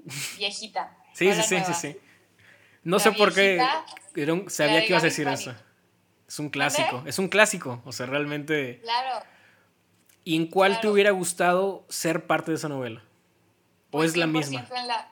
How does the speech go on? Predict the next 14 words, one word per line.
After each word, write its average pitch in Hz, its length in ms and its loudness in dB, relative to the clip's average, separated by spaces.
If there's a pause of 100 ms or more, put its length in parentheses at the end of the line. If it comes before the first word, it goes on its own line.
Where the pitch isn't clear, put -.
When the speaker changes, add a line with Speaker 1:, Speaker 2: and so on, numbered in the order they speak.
(120)
Speaker 2:
en 233 160 -8
La 226 120 -6
Usurpadora, 226 720 -6
a 214 200 -10
lo 202 80 -8
mejor 202 300 -10
la 208 140 -4
nueva. 226 420 -6 (280)
Speaker 1:
Sí, 202 380 0 (220)
sí, 147 180 -8
sí, - 100 -10
sí, 143 140 -4
hubiera 156 200 2
sido, 160 440 2